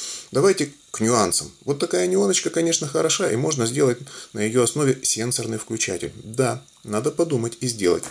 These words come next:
Но лучше воспользоваться вот такой старинной, очень хорошей и очень четкой лампой. Это лампа М Т Х девяносто.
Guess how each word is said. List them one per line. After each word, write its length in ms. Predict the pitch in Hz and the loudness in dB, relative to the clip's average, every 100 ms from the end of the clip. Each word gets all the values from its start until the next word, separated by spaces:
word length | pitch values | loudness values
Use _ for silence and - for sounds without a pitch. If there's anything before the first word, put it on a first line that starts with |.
| - - - | -12 -16 -4
Но 100 | 233 | 0
лучше 220 | 220 143 | 2 4
воспользоваться 580 | 117 - 160 120 104 - | 2 4 2 4 2 2
вот 180 | 107 - | -2 -2
такой 260 | - 98 | 0 2
старинной, 580 | 92 - 113 104 92 85 - | 2 0 2 2 0 -4 2
очень 360 | 156 135 101 92 | 6 6 4 -2
хорошей 420 | 101 95 - - | -2 0 -2 -2
и 120 | 120 | 2
очень 400 | 127 110 - 92 | 6 6 4 0
четкой 400 | - 101 - - | 2 2 0 -2
лампой. 400 | 98 147 - - - - - - | 0 -2 -4 -12 -16 -16 -16 -6
Это 240 | 107 - | -4 0
лампа 380 | 90 139 170 - - | 2 2 0 -6 -2
М 200 | 113 101 | -2 -2
Т 120 | 85 | -4
Х 280 | - 113 - | -2 -6 -4
девяносто. 640 | 95 92 90 87 - - | -4 -2 -2 -2 -4 -10